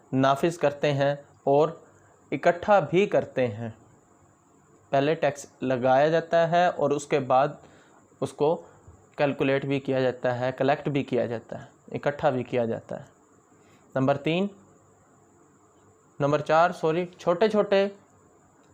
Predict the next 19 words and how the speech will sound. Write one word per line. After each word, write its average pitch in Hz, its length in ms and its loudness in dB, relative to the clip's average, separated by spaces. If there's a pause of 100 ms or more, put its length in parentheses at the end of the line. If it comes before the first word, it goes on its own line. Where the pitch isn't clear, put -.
(580)
कवानीन 135 480 2 (840)
को 135 320 0 (180)
नाफिजुल 139 600 0
अमल 123 300 -2 (360)
किया 127 220 0
जाता 113 320 -6
है। 123 220 -16 (1200)
नंबर 123 280 -2
पाँच, 139 480 -2 (420)
कैंटोनमेंट 131 640 0
की 131 280 -4 (380)
कारकर्दगी 127 920 0
का 123 360 -2 (500)
जायज़ा 143 440 4
लिया 120 320 -2
जाता 117 320 -14
है। - 120 -20 (1160)
ये 160 200 2
हैं 180 340 0